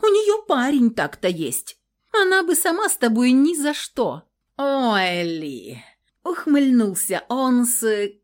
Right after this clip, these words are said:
«кого ты пытаешься обдурить видом?». Но я стояла на своём. Но я стояла на своём.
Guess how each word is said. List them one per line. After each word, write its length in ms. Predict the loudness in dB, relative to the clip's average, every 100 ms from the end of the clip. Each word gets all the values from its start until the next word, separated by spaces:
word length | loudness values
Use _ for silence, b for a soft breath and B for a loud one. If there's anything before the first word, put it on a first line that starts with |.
| -10
«кого 520 | -6 -6 -8 -10 -12
ты 220 | -12 -12
пытаешься 760 | -8 -8 -4 -4 -4 -6 -6 -4
обдурить 480 | -4 -4 -6 -8 -10
видом?». 600 | -10 -10 -8 -8 -10 -18 _ _
Но 340 | 4 6 4 0
я 160 | -6 -6
стояла 500 | -6 -6 -6 -4 -2
на 120 | -4
своём. 760 | -6 -6 -4 -4 -6 -6 -8 -12 _ _ 2
Но 360 | 4 4 2
я 240 | -2 -4 -4
стояла 580 | -6 -6 -4 -4 -4 -4
на 120 | -6
своём. 800 | -6 -6 -4 -4 -4 -6 -8